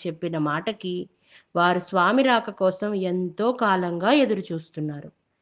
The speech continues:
ఇన్నాళ్లకి స్వామి వచ్చి వారిని శాప విమోచనం చేశారు. ఆ చెట్లు విరిగిన శబ్దానికి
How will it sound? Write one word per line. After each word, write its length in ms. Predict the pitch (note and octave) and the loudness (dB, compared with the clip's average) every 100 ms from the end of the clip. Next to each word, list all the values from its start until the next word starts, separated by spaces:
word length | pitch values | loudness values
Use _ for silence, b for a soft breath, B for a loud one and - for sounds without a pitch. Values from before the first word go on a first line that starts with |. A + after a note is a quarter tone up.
| _ _ _ F3 | _ _ _ -2
ఇన్నాళ్లకి 720 | F3+ F3+ F3 F#3 A#3 B3 B3 | 2 2 2 4 4 2 -2
స్వామి 460 | - G3 F3 F#3 | -4 0 2 2
వచ్చి 580 | F3 E3+ E3 - B3+ C#4 _ _ _ _ _ - | -2 -4 -6 -8 -6 -8 _ _ _ _ _ -2
వారిని 480 | F3 F3 F3 F#3+ A#3+ | 2 4 2 0 -2
శాప 360 | - F#3 G3+ | 2 2 4
విమోచనం 680 | A#3+ A3+ F#3 E3+ D#3+ E3 A3 G#3 | 2 2 2 0 0 -2 -2 -2
చేశారు. 420 | E3+ D#3 D3 C3+ - _ _ _ _ _ _ _ | -4 -4 -8 -10 -16 _ _ _ _ _ _ _
ఆ 200 | F3 G3 G3+ - | 4 4 2 -2
చెట్లు 340 | G#3+ - C#4 | -4 -2 0
విరిగిన 420 | D4 C#4 B3+ B3+ | 2 2 2 2
శబ్దానికి 1120 | A#3+ A3+ G3 F3 A3 A3+ A3+ - F#3+ F#3+ G#3 | 0 -2 -4 0 2 2 0 -4 -4 -4 -6